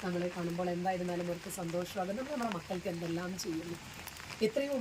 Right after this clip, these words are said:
നന്ദിയില്ലാത്ത നമ്മുടെ കുടുംബക്കാർക്ക് വേണ്ടിയിട്ട് എന്തെല്ലാം ചെയ്യുന്നു. നമ്മളെ പറ്റിച്ചിട്ട് ആരെല്ലാം കൊണ്ടുപോകും, ആരുമില്ലാത്ത, ഏ, അംഗവൈകല്യമുള്ള, ആർക്കും വേണ്ടാത്ത ഒരുപാട് ബുദ്ധിമുട്ടുകളും മാനസിക സംഘർഷങ്ങളും അനുഭവിക്കുന്ന, സ്വന്തമായിട്ടൊരു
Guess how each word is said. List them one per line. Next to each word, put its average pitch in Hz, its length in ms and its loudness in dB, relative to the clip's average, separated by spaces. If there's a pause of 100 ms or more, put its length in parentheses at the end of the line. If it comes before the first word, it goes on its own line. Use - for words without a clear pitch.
നന്ദിയില്ലാത്ത 240 800 2
നമ്മുടെ 175 240 0
കുടുംബക്കാർക്ക് 180 600 -2
വേണ്ടിയിട്ട് 175 300 0
എന്തെല്ലാം 175 440 0
ചെയ്യുന്നു. 170 220 -4 (360)
നമ്മളെ 226 260 4 (140)
പറ്റിച്ചിട്ട് 226 600 2 (100)
ആരെല്ലാം 220 500 4
കൊണ്ടുപോകും, 180 500 0 (200)
ആരുമില്ലാത്ത, 180 580 0 (720)
ഏ, 214 100 6 (120)
അംഗവൈകല്യമുള്ള, 196 840 4 (600)
ആർക്കും 240 480 2
വേണ്ടാത്ത 165 380 0 (160)
ഒരുപാട് 302 480 2 (100)
ബുദ്ധിമുട്ടുകളും 226 840 2
മാനസിക 220 440 0 (100)
സംഘർഷങ്ങളും 202 760 0
അനുഭവിക്കുന്ന, 175 560 0 (440)
സ്വന്തമായിട്ടൊരു 220 840 4